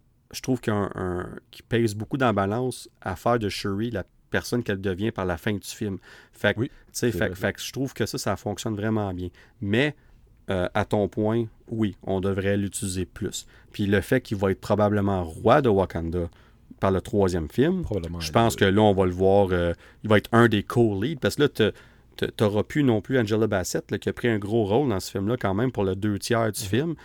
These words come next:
Speaker 1: Là, tu vas te donner ce temps de, ce temps d'antenne-là, ce temps de, de film-là.
Speaker 2: <laughs>
Speaker 1: Euh, tu vas le donner à M'Baku, tant qu'à moi. Fait que je pense que ça va, je pense qu'il va être un gros stand-out dans le troisième film. Ça, il y a aucun doute là-dessus.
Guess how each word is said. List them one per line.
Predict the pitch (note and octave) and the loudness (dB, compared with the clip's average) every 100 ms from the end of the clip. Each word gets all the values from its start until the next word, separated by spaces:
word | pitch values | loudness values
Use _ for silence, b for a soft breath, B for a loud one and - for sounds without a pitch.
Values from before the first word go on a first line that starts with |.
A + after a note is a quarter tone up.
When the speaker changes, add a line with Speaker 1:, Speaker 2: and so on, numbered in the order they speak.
| B B | B B
Speaker 1:
Là, | A#2+ | -2
tu | - | 0
vas | A2 | 0
te | |
donner | G#2+ G#2+ B2 | 0 0 0
ce | - | -2
temps | G#2 A2 A2 | -2 0 -2
de, | G2 F#2 E2+ E2+ b b b _ | -2 -4 -4 -8 b b b _
ce | - | -12
temps | F2 - A2 | -6 -2 0
d'antenne-là, | G#2+ G2 - G2 F2+ G2 | 0 -2 -2 -4 -4 -8
ce | - G2 | -6 -8
temps | - G#2+ G2+ | -4 -6 -4
de, | G2 | -6
de | - A#2+ | -6 -6
film-là. | F2+ - A#2 F#2+ F#2 C3 F3+ | -6 0 0 0 2 4 4
Speaker 2:
<laughs> | B B B B | B B B B
Speaker 1:
Euh, | G#2+ | -6
tu | G#2 | -2
vas | G2+ | -2
le | |
donner | G2 G2+ | 0 0
à | A2+ G#2 | 2 0
M'Baku, | G#2 F#2+ E2+ B2 | -2 -4 -4 -6
tant | G#2 | -6
qu'à | F#2 F2+ | -6 -6
moi. | F2+ G2+ | -4 -6
Fait | G2 | -6
que | F#2 | -8
je | |
pense | - G2+ | -4 -4
que | - | -2
ça | F2+ | -4
va, | F2 F2 E2+ - B B B | -2 -4 -6 -10 B B B
je | - | -2
pense | A#2 | -2
qu'il | - | 0
va | G#2 | -2
être | G2 | 0
un | F#2 | 0
gros | F#2 G#2 | 0 -4
stand-out | - G2+ F2+ F2+ F2+ | -4 -4 -4 -4 -4
dans | E2+ | -6
le | F2+ | -10
troisième | - - F2+ F2 D#2+ | -12 -6 -6 -4 -8
film. | - F#2 | -8 -8
Ça, | - | -6
il | F#2+ | -4
y | |
a | F2+ - | -4 -4
aucun | C#3 A#2+ A2+ G2 | 0 0 2 -2
doute | G2 - | -2 -6
là-dessus. | F2+ - - | -6 -8 -14